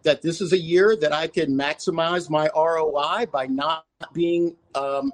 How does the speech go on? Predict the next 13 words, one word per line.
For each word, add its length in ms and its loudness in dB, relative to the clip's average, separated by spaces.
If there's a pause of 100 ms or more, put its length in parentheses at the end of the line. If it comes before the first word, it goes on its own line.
(100)
as 280 2
competitive 560 2
as 120 -2
I 100 4
need 280 -2
to 60 -8
be 240 -2
to 80 2
contend 440 -4
for 140 2
a 40 -2
Super 300 2
Bowl, 360 2